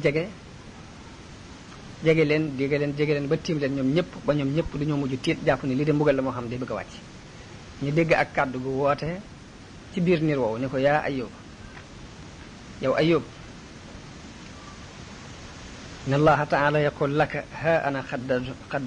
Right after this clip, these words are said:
danawtu minka." Yàlla day wax na ni, wax na la ni maa ngi nii nag, jege naa la tey nag. Li nga jàmbatee sa njàmbat lépp, jege naa la. Te mësuma dañit di la jege. Léegi nag jógal, ngant loo am nga wax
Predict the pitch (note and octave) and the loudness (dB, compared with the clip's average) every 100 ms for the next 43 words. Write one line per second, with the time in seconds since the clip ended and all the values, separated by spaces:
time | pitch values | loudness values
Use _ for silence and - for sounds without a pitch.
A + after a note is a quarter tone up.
0 | A#2+ C3 C3+ B2 A#2+ A#2 G2 G2+ - - | -2 -2 -2 -4 -6 -8 -6 -8 -8 0
1 | A#2+ B2+ B2 C#3+ - - - - - - | 2 2 2 0 0 -8 -14 -16 -14 -14
2 | - - C3+ D3+ C3+ B2+ - - - C#3 | -6 2 4 4 2 0 -2 -12 0 0
3 | B2+ C3+ B2 B2+ C3 C3+ C3 E3 D3+ A#2+ | 2 -2 -2 -2 -2 -2 2 4 2 2
4 | C#3+ D3 C3 A2 G#2 F2+ - - - - | 2 4 2 -2 -6 -8 -10 -14 -16 -16
5 | - - - - - - - - - - | -16 -16 -14 -16 -16 -16 -16 -16 -16 -16
6 | - D3 D3+ E3+ D#3+ C#3+ C#3 C#3+ C#3 C3+ | -2 4 6 8 6 2 0 2 2 2
7 | D3 C#3 C3 D3+ C#3+ A#2+ - - - - | -2 -2 2 4 4 0 -4 -14 -18 -18
8 | - - - - - E3 F#3 - F3+ D3+ | -16 -16 -16 -16 -4 4 4 4 4 6
9 | C#3 C3+ C3 A2 B2+ C3 A#2+ G2 - - | 4 2 -2 -4 -2 0 -2 -6 -12 -16
10 | - - - - - - - - - - | -16 -16 -16 -16 -16 -16 -16 -16 -16 -16
11 | - - - - - - D3+ E3 E3 D#3+ | -16 -16 -16 -16 -14 -2 4 6 6 6
12 | E3+ E3+ C4 - - - - - - C3 | 6 4 2 -4 -14 -16 -16 -14 -8 0
13 | D#3+ D#3 C#3+ C#3+ E3 C#3+ C3+ A#2+ | 2 2 2 2 4 2 2 0